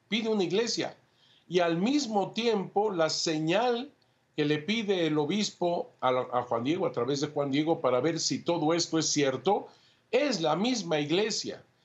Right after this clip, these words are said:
ya que esas flores que han surgido en el terreno muerto, aridoso, pedregoso, salitroso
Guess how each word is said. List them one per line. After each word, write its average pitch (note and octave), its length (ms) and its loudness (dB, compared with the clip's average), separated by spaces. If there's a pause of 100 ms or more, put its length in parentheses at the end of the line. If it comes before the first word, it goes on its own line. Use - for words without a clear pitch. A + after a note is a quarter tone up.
(180)
ya G3+ 220 0
que A3+ 80 0
esas G#3 320 0
flores G3+ 720 0 (720)
que C#3 100 -2
han E3+ 140 2
surgido E3+ 760 -2
en D3 180 0
el C#3 160 -4
terreno E3 520 0
muerto, F3 480 0
aridoso, D#3+ 680 0 (240)
pedregoso, E3 840 0
salitroso D#3+ 1000 -2